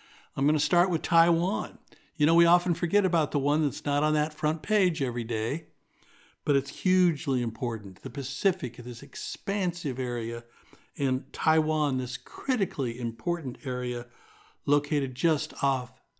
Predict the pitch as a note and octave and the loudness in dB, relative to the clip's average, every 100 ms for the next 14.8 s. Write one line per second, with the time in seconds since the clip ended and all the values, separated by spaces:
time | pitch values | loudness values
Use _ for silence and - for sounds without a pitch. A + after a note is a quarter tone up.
0 | _ - A#2+ - G2+ F2 - - - _ | _ -14 -10 -6 -6 -8 -16 -20 -20 _
1 | - G#2+ A2+ A2 G2+ G2 F#2+ - _ _ | -10 -8 -6 -8 -8 -8 -10 -14 _ _
2 | _ - - A2 G2 F#2+ _ _ _ _ | _ -18 -14 -12 -12 -14 _ _ _ _
3 | _ _ - _ B2+ C3 F3 F3 C#3+ - | _ _ -20 _ 0 2 2 2 -2 -2
4 | D#3+ D3+ D3+ - D#3 D#3 E3 - _ _ | 0 2 0 -2 -4 -4 -6 -14 _ _
5 | _ _ - D3 D3 C#3 C#3+ C#3+ D#3 D3+ | _ _ 0 2 4 2 0 -2 -2 0
6 | D3 D#3+ G#3 - G#2+ F#2 _ - G#3 G#3 | 0 0 -2 -6 -8 -10 _ -4 -2 -2
7 | G#3+ F#3+ F#3+ A3+ F#3+ G#2 - _ - C#3+ | -2 -2 0 2 2 0 -8 _ -6 -4
8 | C3 C3 B2 A#2 A2 - - G#2 - - | -2 -2 -4 -6 -10 -12 -10 -10 -12 -20
9 | - _ _ _ _ _ _ - C3+ C#3 | -20 _ _ _ _ _ _ -6 -2 -2
10 | A2+ D3 F#3 F3 D#3 E3 D#3+ D#3+ D#3+ E3 | 0 2 2 2 2 0 0 -2 0 0
11 | G#2+ - B2 F3+ - _ _ _ _ _ | -2 -6 -8 -8 -10 _ _ _ _ _
12 | _ _ _ _ _ _ _ _ - C3 | _ _ _ _ _ _ _ _ -6 -4
13 | - - C#3+ C#3+ C#3 C#3+ B2+ A2+ B2 B2+ | -4 -2 0 0 -2 -4 -2 -2 -2 -4
14 | - - A2+ A2 - D3+ A2+ | -10 -8 -8 -6 -8 -8 -8